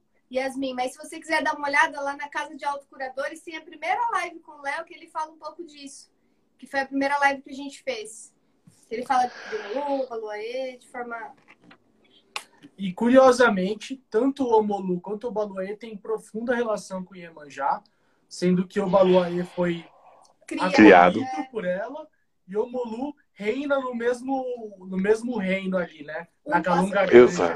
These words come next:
Speaker 2: ali.
Speaker 3: Exatamente. Então, o que que acontece?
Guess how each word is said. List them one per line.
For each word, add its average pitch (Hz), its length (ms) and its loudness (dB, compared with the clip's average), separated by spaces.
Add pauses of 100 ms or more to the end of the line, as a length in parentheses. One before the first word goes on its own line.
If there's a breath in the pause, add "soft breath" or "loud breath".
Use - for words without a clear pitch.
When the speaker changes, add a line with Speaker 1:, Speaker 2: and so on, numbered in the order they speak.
(140)
Speaker 2:
ali. 180 160 -12 (1160 loud breath)
Speaker 3:
Exatamente. 113 880 8
Então, 151 200 10
o 208 60 10
que - 100 -10
que 214 60 6
acontece? - 760 6